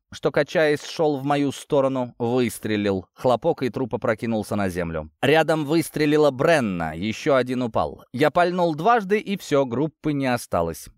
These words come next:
Но остальные из тех, что были на улице, нас заметили, двинулись в нашу сторону, так что нам не оставалось ничего другого, кроме как продолжить вести огонь.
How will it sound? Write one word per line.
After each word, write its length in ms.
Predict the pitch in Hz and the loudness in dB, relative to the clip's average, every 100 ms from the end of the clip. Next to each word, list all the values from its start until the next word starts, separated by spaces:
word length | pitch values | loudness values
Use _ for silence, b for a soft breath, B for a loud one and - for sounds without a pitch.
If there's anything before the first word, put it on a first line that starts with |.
| - | -2
Но 220 | 123 131 | 2 2
остальные 720 | 127 147 143 196 170 127 127 | 2 2 2 0 -2 -2 -2
из 100 | - | -4
тех, 220 | 165 139 | -2 -4
что 280 | - 123 113 | -2 0 0
были 280 | 101 127 110 | 2 0 0
на 160 | 110 | 0
улице, 400 | 123 165 110 - | 0 0 -2 -2
нас 180 | 110 113 | -2 -2
заметили, 560 | 87 110 127 156 127 98 | -2 -2 0 -2 -2 -4
двинулись 560 | 85 117 135 113 107 | -4 -4 -2 -4 -6
в 80 | 101 | -4
нашу 280 | 120 110 113 | -2 -2 -6
сторону, 560 | - - 120 87 69 71 | -8 -2 0 0 -6 -16
так 160 | 82 | -18
что 160 | - 87 | -12 -8
нам 220 | 92 92 | -4 -4
не 60 | 92 | -4
оставалось 580 | 90 - 98 101 92 98 | -4 -2 0 2 0 -4
ничего 360 | 95 - 98 | -10 -6 -6
другого, 500 | 92 101 101 120 113 | -4 -4 -2 -2 -2
кроме 300 | 98 104 101 | -4 -4 -2
как 240 | 98 98 - | -4 -6 -4
продолжить 720 | 107 104 110 107 98 98 95 | -2 0 0 -2 -2 -6 -6
вести 320 | 101 - 101 | -10 -6 -8
огонь. 460 | - 101 92 71 | -4 -4 -4 -8